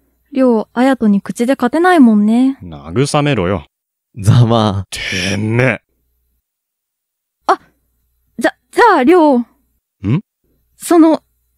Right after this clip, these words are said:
Speaker 1: 元気出るもの、あげる。
Speaker 2: は？
Speaker 3: お？
Speaker 1: はい、チョコ。へ、変なタイミングだけど、これで元気出してね。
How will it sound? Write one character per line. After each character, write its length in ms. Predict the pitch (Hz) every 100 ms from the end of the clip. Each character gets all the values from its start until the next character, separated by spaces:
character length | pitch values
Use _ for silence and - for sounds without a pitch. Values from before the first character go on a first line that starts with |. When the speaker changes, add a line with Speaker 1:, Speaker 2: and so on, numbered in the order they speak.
| _ -
Speaker 1:
元 220 | 403 440
気 160 | - 269
出 100 | 311
る 100 | 285
も 120 | 254
の、 180 | 247 - _
あ 100 | 285
げ 140 | 269 285
る。 180 | 302 _ _ _ _ _ _
Speaker 2:
は？ 300 | - 92 156 _ _ _ _ _ _ _ -
Speaker 3:
お？ 180 | 107 180 _ _ _ _ _ _ _ _ _ _ _ _ _ -
Speaker 1:
は 180 | 415
い、 80 | 392 - _ _
チ 80 | 427
ョ 40 |
コ。 160 | - 330
へ、 80 | 247 _ _ _ _ _ _ 320 339 _ _ -
変 260 | - 381 359
な 100 | 294
タ 140 | 294
イ 60 | 277
ミ 120 | 285
ン 60 |
グ 100 | 277
だ 100 | 285 294
け 100 | 269
ど、 180 | 233 - _ _ _ _ _ -
こ 100 | 370
れ 100 | 349
で 240 | 359 349 - -
元 180 | 359 339
気 100 | 302
出 120 | 339
し 80 | -
て 100 | 277
ね。 280 | 311 -